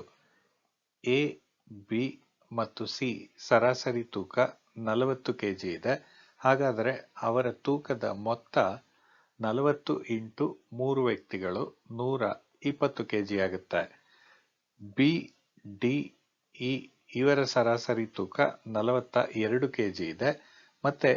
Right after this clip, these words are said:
ಇನ್ನೊಂದು ಕಂಡೀಷನ್ ಏನಿದೆ ಅಂತಂದ್ರೆ, ಬಿ ಯ ತೂಕ ಎಫ್ ನ ತೂಕಕ್ಕೆ ಸಮನಾಗಿದೆ.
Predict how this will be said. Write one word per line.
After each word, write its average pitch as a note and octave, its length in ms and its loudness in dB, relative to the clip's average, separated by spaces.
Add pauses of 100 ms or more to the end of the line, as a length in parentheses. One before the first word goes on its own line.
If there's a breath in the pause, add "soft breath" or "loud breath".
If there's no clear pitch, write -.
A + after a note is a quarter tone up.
(160)
ಇನ್ನೊಂದು D3 340 -2
ಕಂಡೀಷನ್ B2 560 -2
ಏನಿದೆ G#2+ 340 -6
ಅಂತಂದ್ರೆ, F#2 580 -4 (500 soft breath)
ಬಿ A2 200 0
ಯ E3 160 4
ತೂಕ G2+ 300 -4 (340)
ಎಫ್ A#2 260 -4
ನ D#3 100 0
ತೂಕಕ್ಕೆ G#2+ 520 -4
ಸಮನಾಗಿದೆ. B2 720 2